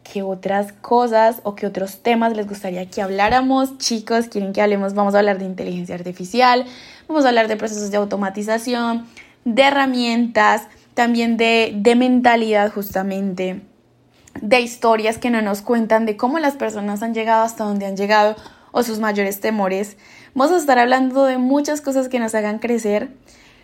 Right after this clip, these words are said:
como fundadores, como emprendedores, que nos hagan sentir que somos más que números. Sin más,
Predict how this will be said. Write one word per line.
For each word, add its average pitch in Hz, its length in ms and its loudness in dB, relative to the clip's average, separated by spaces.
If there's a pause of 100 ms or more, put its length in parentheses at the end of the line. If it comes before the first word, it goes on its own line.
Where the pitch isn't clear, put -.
(120)
como 240 280 2
fundadores, 226 760 2
como 220 260 -2
emprendedores, 208 1080 0 (220)
que 202 120 -6
nos 196 180 -6
hagan 185 220 -6
sentir 220 600 -8
que 254 320 -4 (320)
somos 214 580 -4
más 180 320 -4
que - 140 -10
números. 180 480 -6 (640)
Sin 220 240 -2
más, 262 260 2